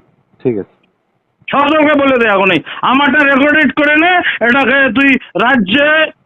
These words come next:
Speaker 2: শুভেন্দু অধিকারী, that is ধরণীকান্ত বাবা, আমি বলছি, তোদের ক্ষমতা থাকলে কালকে ঘোষকাডাঙ্গা এসে দেখাইস। আমি বলছি, তোকে বললাম, only second দুটো, তুই আর সজল।
Speaker 1: হুম।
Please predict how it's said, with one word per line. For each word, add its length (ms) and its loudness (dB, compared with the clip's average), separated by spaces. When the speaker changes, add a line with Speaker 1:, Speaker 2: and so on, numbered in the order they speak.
Speaker 2:
শুভেন্দু 360 2
অধিকারী, 720 2
that 240 2
is 180 2
ধরণীকান্ত 560 2
বাবা, 300 2
আমি 320 2
বলছি, 460 2
তোদের 240 0
ক্ষমতা 460 0
থাকলে 340 0
কালকে 200 0
ঘোষকাডাঙ্গা 500 0
এসে 460 0
দেখাইস। 320 0
আমি 200 2
বলছি, 360 0
তোকে 440 0
বললাম, 240 0
only 360 2
second 520 0
দুটো, 600 0
তুই 320 -2
আর 80 0
সজল। 440 0
Speaker 1:
হুম। 240 -6